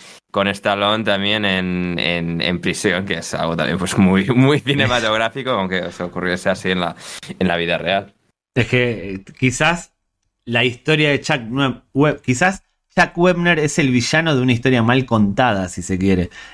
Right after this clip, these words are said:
Speaker 2: La historia de Chuck
Speaker 1: Claro.
Speaker 2: Webner, contada de otra manera, puede funcionar mejor para Chuck Webner que su propia vida. Está contada de una
Speaker 1: Sí.
Speaker 2: o, eh, pasó de una forma en la que cada vez que tenía la oportunidad de hacer algo, fracasaba.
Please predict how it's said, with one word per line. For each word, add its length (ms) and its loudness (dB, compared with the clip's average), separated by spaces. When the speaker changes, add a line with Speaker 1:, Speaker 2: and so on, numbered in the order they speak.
Speaker 2:
La 100 4
historia 400 2
de 80 2
Chuck 240 -4
Speaker 1:
Claro. 60 -4
Speaker 2:
Webner, 340 0
contada 380 2
de 80 4
otra 260 0
manera, 680 0
puede 260 4
funcionar 680 2
mejor 460 0
para 240 0
Chuck 280 -2
Webner 540 2
que 100 0
su 180 0
propia 360 2
vida. 400 4
Está 260 -4
contada 380 2
de 60 4
una 180 0
Speaker 1:
Sí. 100 -12
Speaker 2:
o, 280 0
eh, 300 -8
pasó 260 -2
de 60 2
una 160 2
forma 240 0
en 60 2
la 100 4
que 100 0
cada 220 4
vez 100 2
que 120 -4
tenía 220 2
la 80 4
oportunidad 580 2
de 120 2
hacer 320 2
algo, 380 0
fracasaba. 680 0